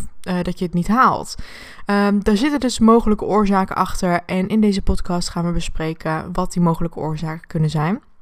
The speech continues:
En we gaan gewoon lekker gelijk beginnen met de allereerste. Nou, en dat, eigenlijk hoef ik dit niet eens meer te benoemen, maar er zijn nog zoveel mensen die hiervoor vallen. En ik heb het natuurlijk over diëten.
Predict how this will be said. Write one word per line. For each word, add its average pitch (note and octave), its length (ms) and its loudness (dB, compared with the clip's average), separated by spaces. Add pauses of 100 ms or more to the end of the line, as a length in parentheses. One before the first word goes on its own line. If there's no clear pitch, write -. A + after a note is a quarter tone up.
(640)
En G3 120 2
we F#3 60 0
gaan G3+ 120 0
gewoon G3+ 220 2
lekker G3 360 0 (440)
gelijk G#3+ 320 0
beginnen G#3 440 4
met G3 300 2
de F#3+ 100 4
allereerste. G3 800 0
Nou, E3+ 220 2
en E3+ 140 -2
dat, F3+ 220 -4 (360)
eigenlijk G3+ 440 2
hoef F3+ 180 -2
ik F3+ 60 -6
dit F3+ 140 -2
niet F#3 180 0
eens F3+ 200 -2
meer F3+ 100 -2
te - 100 -6
benoemen, F3+ 380 4
maar E3+ 120 0
er F3 60 -2
zijn F3+ 140 0
nog F#3 120 -2
zoveel A3+ 1400 4
mensen G3+ 560 4
die F#3 520 -4
hiervoor F3+ 680 2
vallen. G3 480 0 (460)
En F#3 160 4
ik F#3+ 140 2
heb F#3+ 120 0
het F3+ 100 0
natuurlijk F3 360 -2
over D#3 460 -2
diëten. E3+ 440 -4